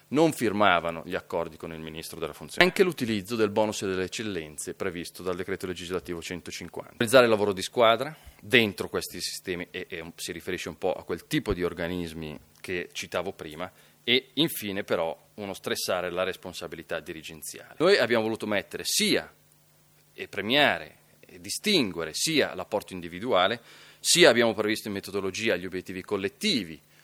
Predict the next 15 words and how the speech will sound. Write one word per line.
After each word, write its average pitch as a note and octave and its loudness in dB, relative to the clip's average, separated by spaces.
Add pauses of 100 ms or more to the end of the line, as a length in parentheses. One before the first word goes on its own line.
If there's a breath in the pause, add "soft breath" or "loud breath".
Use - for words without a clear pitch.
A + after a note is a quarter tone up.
(120)
per D#2 -12
una D2+ -16
piccola E2 -6
parte, D#2 -6
che D#2+ -16
sono E2 -12
quelli E2 -6 (400 soft breath)
che, A#2 2 (120)
eh, D#2+ -4
prevede G2 2
anche E2 -8
il D#2 -12
decreto E2 -8
legislativo E2 -8
centocinquanta, E2+ -10